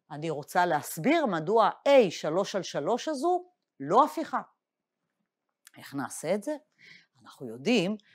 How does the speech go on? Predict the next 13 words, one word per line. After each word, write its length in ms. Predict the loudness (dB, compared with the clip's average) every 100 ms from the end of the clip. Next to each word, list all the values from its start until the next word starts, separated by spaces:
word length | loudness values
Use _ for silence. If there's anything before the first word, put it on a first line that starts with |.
| _
שלמערכת 960 | -8 -4 -2 0 -2 2 2 2 -8 -6
A 480 | 0 2 2 -4 -6 -6
X 60 |
שווה 280 | -6 -8 -10 -12
אפס 420 | -16 -6 -4 -4 -14 _ _
יש 200 | -16 -16
פתרון 460 | -12 -4 0 0 0
לא 200 | -2 -6
טריוויאלי. 600 | -4 -2 2 4 4 -2 -10 _ _ _ _
איך 160 | -8 -4
אני 180 | -2
יודעת? 440 | -4 -2 0 0 -2 _ _ _ _ _ _ _ _ _ _ -4
אחד 420 | -4 0 2 2